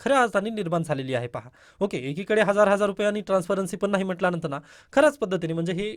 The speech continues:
कुठंतरी चिडचिड वगैरे आहे. त्यामुळे पहा, जशा पद्धतीने तुम्ही देशाच्या विकासासाठी जे रस्ते वगैरे, पूल वगैरे निर्माण करत आहात ना, तसंच तरुणांना पण समजून घ्या. अन्यथा पहा, हे जर तरुण एकदा पेटून उठला तर कदाचित कोणालाही सापडणार नाही किंवा म्हणजे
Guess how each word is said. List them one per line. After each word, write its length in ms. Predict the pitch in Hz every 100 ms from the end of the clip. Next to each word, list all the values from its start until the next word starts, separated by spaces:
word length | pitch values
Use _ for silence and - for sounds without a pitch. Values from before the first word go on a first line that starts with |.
| -
कुठंतरी 340 | 190 214 202
चिडचिड 340 | 202 190 170 180
वगैरे 280 | 170 160 151
आहे. 180 | 123
त्यामुळे 540 | 143 - - - 220 254
पहा, 220 | 190 135 - _ 160
जशा 300 | 180 214 277
पद्धतीने 400 | 285 262 247 254
तुम्ही 340 | 254 269 277 - -
देशाच्या 400 | 170 208 - 254
विकासासाठी 540 | 226 226 226 220 220 226
जे 240 | 240 240 _ -
रस्ते 240 | 170 175
वगैरे, 220 | 226 208 214
पूल 240 | 214 208
वगैरे 260 | 202 196 190
निर्माण 320 | 185 175 175
करत 160 | 175 170
आहात 140 | 143
ना, 120 | 139 - - _ 214
तसंच 240 | 254 170 -
तरुणांना 340 | 180 214 214
पण 140 | 226 214
समजून 320 | 208 196 190
घ्या. 140 | 170 165 _ -
अन्यथा 240 | 202 254
पहा, 260 | 233 143 127 -
हे 80 | 240
जर 100 | 254
तरुण 280 | 247 240 226
एकदा 160 | 214
पेटून 300 | 214 208 202
उठला 220 | 185 147 - _ _ 214
तर 80 |
कदाचित 340 | 214 208 196 214
कोणालाही 340 | 190 185 170 185
सापडणार 380 | 170 156 151 147
नाही 160 | 143
किंवा 200 | 143 170
म्हणजे 320 | 185 185 208